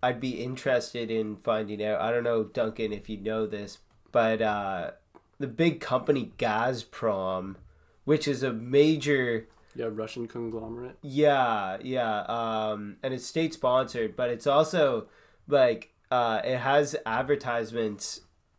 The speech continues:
Speaker 1: one of the largest, like, uefa Champions League
Speaker 2: Yeah.
Speaker 1: sponsor, like, you see it anytime you
Speaker 2: Mm-hmm.
Speaker 1: watch the Champions League.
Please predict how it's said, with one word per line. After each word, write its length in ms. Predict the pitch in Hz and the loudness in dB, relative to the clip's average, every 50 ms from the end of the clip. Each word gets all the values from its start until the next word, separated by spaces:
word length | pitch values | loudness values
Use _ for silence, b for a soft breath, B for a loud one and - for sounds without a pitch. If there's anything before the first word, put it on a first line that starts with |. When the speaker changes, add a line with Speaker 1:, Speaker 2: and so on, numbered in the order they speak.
| _ _ _ _ | _ _ _ _
Speaker 1:
one 220 | 123 120 131 135 143 | -2 0 4 4 4
of 140 | 131 117 | 2 4
the 400 | 127 139 131 123 120 117 110 107 - | 2 4 6 6 4 4 2 0 -4
largest, 480 | 123 123 120 120 123 117 127 117 - | 0 2 2 2 2 0 -4 -4 -2
like, 200 | 123 110 101 90 - - - - - - _ _ _ - - 135 | -2 -2 -2 -2 -8 -18 -20 -20 -20 -20 _ _ _ -18 -12 -8
uefa 460 | 120 117 113 117 113 113 120 113 - | -4 0 2 2 2 2 -2 -6 -4
Champions 640 | - 117 117 113 113 117 117 113 110 107 92 - - | 0 0 2 2 0 -2 -2 -2 -2 -2 -4 -6 -6
League 220 | 104 98 92 120 | -6 -4 -2 -2
Speaker 2:
Yeah. 240 | 131 131 127 120 117 - b b b b b b b b b _ | -2 0 0 -2 -4 -8 b b b b b b b b b _
Speaker 1:
sponsor, 640 | - - - 120 110 113 127 127 - - 110 101 101 | -10 -2 2 4 4 4 4 2 2 0 -2 -2 -2
like, 200 | 101 101 92 - | -4 -6 -6 -6
you 80 | 107 | -6
see 220 | 104 - - 131 117 | -4 -2 -2 0 -2
it 120 | 101 - - | -2 -2 -2
anytime 680 | 123 120 117 117 117 104 - - 107 107 107 139 - | -2 -2 -2 -4 -4 -6 -4 -2 0 0 2 0 0
you 100 | - 98 | -2 -2
Speaker 2:
Mm-hmm. 80 | 127 - | 0 0
Speaker 1:
watch 240 | 104 104 - - - | 0 -2 -2 -4 -6
the 80 | 110 104 | -8 -8
Champions 640 | - - 113 117 120 113 123 117 110 104 95 101 | -2 -2 0 0 0 -2 -4 -4 -4 -4 -4 -4
League. 280 | 107 104 101 98 92 | -4 -4 -4 -4 -8